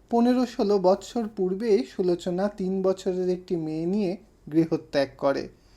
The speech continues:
এবং তাকেই আশ্রয় দিয়ে আপনি নিজের এবং আর পাঁচজনের সর্বনাশ করেছেন।" দয়াল ঠাকুর জিজ্ঞাসা করিলেন, "প্রমাণ?" লোকটি কহিল,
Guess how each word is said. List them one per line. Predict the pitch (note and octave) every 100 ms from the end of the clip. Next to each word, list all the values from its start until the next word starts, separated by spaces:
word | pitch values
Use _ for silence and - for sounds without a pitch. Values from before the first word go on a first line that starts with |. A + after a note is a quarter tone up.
| _ -
এবং | F#3+ A3+ A3+
তাকেই | E3+ D#3 - A3 G3+
আশ্রয় | E3+ - - G3
দিয়ে | G3 A3
আপনি | G3+ F#3+ G3
নিজের | F#3 E3+ D#3+ G3 G3+ - _ _
এবং | D#3 E3 D3+
আর | - D3+ E3 E3
পাঁচজনের | D#3 D3 C#3+ F#3 G3+ F#3 - -
সর্বনাশ | E3 D3 C#3+ C#3+ C#3+ C#3+
করেছেন।" | - C#3+ C3+ - - - _ _ _ _ _ _ _ _ _ -
দয়াল | F3 E3+ F3
ঠাকুর | F3 G3+ G3+ E3+
জিজ্ঞাসা | F3 D#3+ F#3+ -
করিলেন, | G3 G#3 G3+ G3+ G#3 G3 _ _ -
"প্রমাণ?" | D#3 D3 F3 E4 - _ _ _ _ -
লোকটি | B3+ C4+ D4
কহিল, | C#4 C4+ C4+ B3+